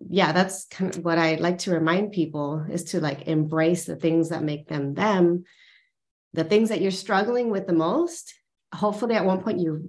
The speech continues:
you reach a, a level where you can lean into that. So one example is, like, I s-, have struggled with my chronic illness and struggled with the fact that I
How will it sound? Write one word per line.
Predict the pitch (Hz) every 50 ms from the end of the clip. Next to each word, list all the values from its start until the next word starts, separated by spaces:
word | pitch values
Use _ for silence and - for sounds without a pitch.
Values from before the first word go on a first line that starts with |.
| - - -
you | 180 190 190 180
reach | 165 175 185 185 -
a, | 233 202 - - - - - - - - - - - - - - _ -
a | 196 185 247
level | 220 190 190 196 196 233 233 233 220
where | 190 175 170 170 170 170 170 - - - - _ _ -
you | 226 220
can | 220 - 220 190 185 202
lean | 202 214 240 247 233
into | 220 214 226 226 - 202
that. | 165 156 139 - - - _ _ _ _ _ _ -
So | - 208 190
one | 202 208 233
example | 240 233 226 214 196 196 - 208 196 185
is, | 180 180 165 -
like, | 165 156 156 156 - - _ _ _ _ _ _ -
I | - 190 190 190 190 202 202 185 -
s-, | - - - - - -
have | 196 196 180
struggled | - - - - - 143 - 247 262 269 269 269 269 233 233 214 196 190 180 190
with | 190 185
my | 180 170 170
chronic | - - 196 180 170 170 165 160 165
illness | 170 160 160 151 147 - 160 156 156 - - - - _ _ - - - _
and | - 196 196 185
struggled | 185 - - - - 233 254 269 277 262 254 240 220 185
with | 202 202 202 202
the | 185
fact | 180 190 175 180 -
that | 196 185 175
I | 170 170 165 165 165 165